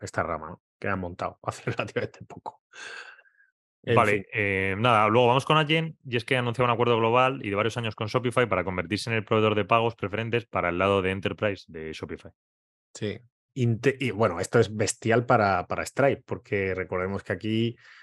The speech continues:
Speaker 1: el acuerdo original, o sea, la parte de pagos, pues,
Speaker 2: Sí.
Speaker 1: históricamente ha sido un coto totalmente vedado para, para Stripe,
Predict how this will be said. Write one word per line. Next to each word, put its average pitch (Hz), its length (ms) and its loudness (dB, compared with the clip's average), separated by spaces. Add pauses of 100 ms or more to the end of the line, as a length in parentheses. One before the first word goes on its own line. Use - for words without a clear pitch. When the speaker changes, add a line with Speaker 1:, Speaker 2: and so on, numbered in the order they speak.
(240)
Speaker 1:
el 101 260 -4
acuerdo 110 560 4
original, 107 1120 0 (220)
o - 20 -20
sea, 104 160 -2
la 92 160 -2
parte 104 260 -2
de 107 140 4
pagos, 113 380 2
pues, - 340 -8
Speaker 2:
Sí. - 60 -10
Speaker 1:
históricamente 107 580 0
ha 110 60 4
sido 110 580 4 (420)
un 127 240 4
coto 123 400 4
totalmente 117 500 2
vedado 117 380 4
para, 104 880 -2
para 98 200 2
Stripe, 143 400 4